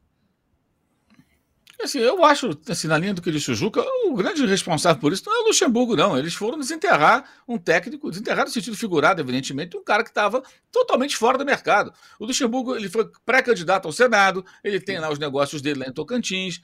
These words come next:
tava cuidando da vida dele, aí foram buscar o Vanderlei Luxemburgo pra ser técnico do Corinthians.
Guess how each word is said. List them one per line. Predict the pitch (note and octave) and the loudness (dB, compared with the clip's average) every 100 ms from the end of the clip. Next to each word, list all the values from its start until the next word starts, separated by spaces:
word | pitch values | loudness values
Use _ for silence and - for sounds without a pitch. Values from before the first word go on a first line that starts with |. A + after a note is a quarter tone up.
| - | -4
tava | B4+ G#4+ | -2 -2
cuidando | D4 A#3 A#3 | -2 0 2
da | F#3 | 2
vida | E3 D#3+ C#3+ | 0 0 2
dele, | A3 A#3+ - _ - | 4 2 0 _ -6
aí | A#4 E4 | -2 -2
foram | E4 | -2
buscar | F4+ C4+ G#3+ G#3+ | -4 -2 2 2
o | G#3 | 2
Vanderlei | G#3+ G3 D3+ G#3+ - - | 0 2 0 -2 -6 -10
Luxemburgo | F3 G3+ F3 E3+ G#3 | -8 -6 -6 -6 -4
pra | B3 | -6
ser | B3 B3 | -4 -2
técnico | G#3 G#3+ A#3 | -2 -2 -10
do | A3+ | -8
Corinthians. | - G#3 A3 - | 0 0 0 -6